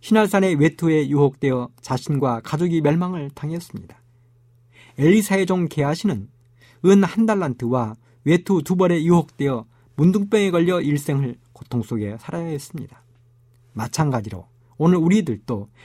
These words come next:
하늘의 보화를 등한히 여긴다면 천국이라는 놀라운 보화를 잃어버리게 될 것입니다.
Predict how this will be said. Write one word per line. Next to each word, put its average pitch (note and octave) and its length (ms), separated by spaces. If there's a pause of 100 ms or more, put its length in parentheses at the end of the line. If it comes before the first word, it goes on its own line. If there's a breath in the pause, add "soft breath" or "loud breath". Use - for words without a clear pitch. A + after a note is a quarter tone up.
(140)
하늘의 A3 440
보화를 E3 340
등한히 E3+ 380
여긴다면 C3 680 (320 soft breath)
천국이라는 F3+ 680
놀라운 G#3+ 460
보화를 C#3+ 440 (200 soft breath)
잃어버리게 C#3 640 (120)
될 A2+ 140
것입니다. - 560